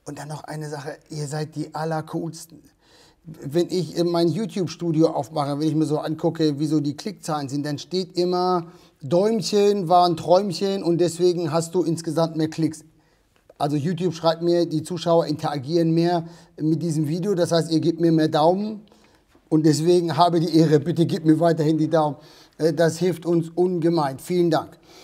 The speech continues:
Lass uns einmal gucken, die Gewinne der S und P fünfhundert Unternehmen, so die letzten Jahre. So zweitausendzehn waren wir noch bei fünfundachtzig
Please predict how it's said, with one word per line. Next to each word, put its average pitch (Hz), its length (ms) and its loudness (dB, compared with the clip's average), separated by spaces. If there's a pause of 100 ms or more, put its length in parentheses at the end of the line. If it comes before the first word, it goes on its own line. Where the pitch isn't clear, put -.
(1400)
Lass 202 180 4
uns 269 140 0
einmal 226 260 2
gucken, 233 400 0 (1300)
die 170 280 -2
Gewinne 214 500 2
der 190 220 -2
S 185 120 -4
und 180 100 -2
P 170 120 2
fünfhundert 170 540 -2
Unternehmen, 156 680 2
so 160 380 2
die 151 320 0
letzten 165 640 0
Jahre. 143 460 0
So 151 160 -2
zweitausendzehn 165 920 0
waren 170 160 2
wir 170 80 2
noch 165 120 2
bei 156 120 -2
fünfundachtzig 143 1040 -10